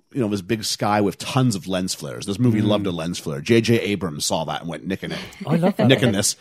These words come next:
Speaker 2: I do love that.
Speaker 1: I do. I, I, I
Speaker 2: Yeah.
Speaker 1: love lens flare. And it, this is the right movie for it.
Speaker 2: Yes.
Speaker 1: To look at everything through, like, sunshiny eyes.
Speaker 2: Yeah, yeah.
Speaker 1: And so, um,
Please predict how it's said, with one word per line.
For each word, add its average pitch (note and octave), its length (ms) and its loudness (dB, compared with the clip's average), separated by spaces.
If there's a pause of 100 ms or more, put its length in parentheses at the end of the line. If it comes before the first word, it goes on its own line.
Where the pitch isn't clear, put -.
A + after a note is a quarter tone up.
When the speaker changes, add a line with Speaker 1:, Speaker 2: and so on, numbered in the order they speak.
Speaker 2:
I D3+ 100 -2
do F3+ 160 -4
love F3+ 160 -2
that. G2 280 -10
Speaker 1:
I - 100 4
do. F#3+ 260 4
I, D#3 160 4
I, D3 160 0
I D#3+ 100 6
Speaker 2:
Yeah. D3+ 80 2
Speaker 1:
love E3+ 160 4
lens D#3+ 200 4
flare. B2 140 0 (120)
And D#3 100 2
it, D3+ 140 -4
this D3+ 100 4
is C3 40 -4
the C3+ 80 2
right C3 100 6
movie A#2 160 2
for G#2 260 -2
it. - 160 -12
Speaker 2:
Yes. A#2+ 140 -4
Speaker 1:
To C#3+ 60 6
look C3+ 180 6
at D#3+ 100 6
everything C3 220 6
through, B2 180 2
like, A#2 160 4
sunshiny G#2 760 2
eyes. G#2 460 -6
Speaker 2:
Yeah, G2+ 80 -6
yeah. F#2+ 220 -10 (380)
Speaker 1:
And A2+ 240 4
so, A2 640 4
um, G#2 460 2